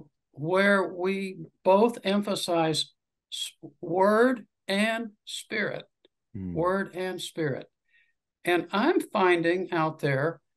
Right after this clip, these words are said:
Speaker 1: that there are a lot of charismatics and Pentecostals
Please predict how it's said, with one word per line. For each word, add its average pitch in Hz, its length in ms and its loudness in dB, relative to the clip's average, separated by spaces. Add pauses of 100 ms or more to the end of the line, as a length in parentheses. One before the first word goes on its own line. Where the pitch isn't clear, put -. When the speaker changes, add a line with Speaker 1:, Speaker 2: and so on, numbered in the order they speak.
(360)
Speaker 1:
that 185 180 -4
there 190 220 4
are 185 80 0
a 175 60 8
lot 180 500 2
of 156 300 0 (680)
charismatics 185 920 -2
and 147 160 -4
Pentecostals 160 880 -2